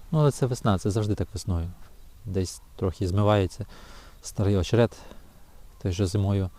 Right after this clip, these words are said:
десь його ламає або він відмерзає, то трошки несе його.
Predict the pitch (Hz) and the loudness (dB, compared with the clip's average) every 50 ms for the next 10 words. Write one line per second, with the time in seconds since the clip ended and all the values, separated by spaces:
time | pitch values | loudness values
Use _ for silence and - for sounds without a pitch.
0 | - - - - - - - 101 87 - - 98 95 92 98 98 101 101 98 95 | -20 -20 -20 -20 -16 -8 -4 -4 -4 -2 0 0 2 2 4 4 4 4 4 4
1 | 95 95 90 87 92 90 95 92 90 92 90 98 95 90 95 98 90 92 92 90 | 4 2 2 0 0 0 0 0 -2 -2 -2 0 0 0 0 0 0 0 -2 -6
2 | - - - - - - - - - - - - - - - - 85 - 107 95 | -8 -14 -20 -20 -20 -20 -20 -20 -20 -20 -20 -20 -20 -14 -10 -10 -6 -4 -4 -4
3 | - - 120 110 98 - - 95 85 78 76 87 | -2 -2 -2 -2 -2 -2 -2 -2 -2 -2 -4 -6